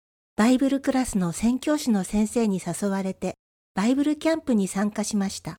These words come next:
そこで聞いた聖書のメッセージがTさんの心に響きました。ローマ人への手紙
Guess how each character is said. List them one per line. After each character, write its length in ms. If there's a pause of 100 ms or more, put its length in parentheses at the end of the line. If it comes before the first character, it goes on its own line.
(1040)
そ 160
こ 100
で 140
聞 180
い 80
た 140
聖 240
書 160
の 120
メ 120
ッ 20
セ 240
ー 60
ジ 140
が 180 (340)
T 180
さ 200
ん 80
の 100
心 360
に 120
響 280
き 120
ま 140
し 120
た。 140 (1120)
ロ 140
ー 40
マ 160
人 260
へ 120
の 140
手 160
紙 340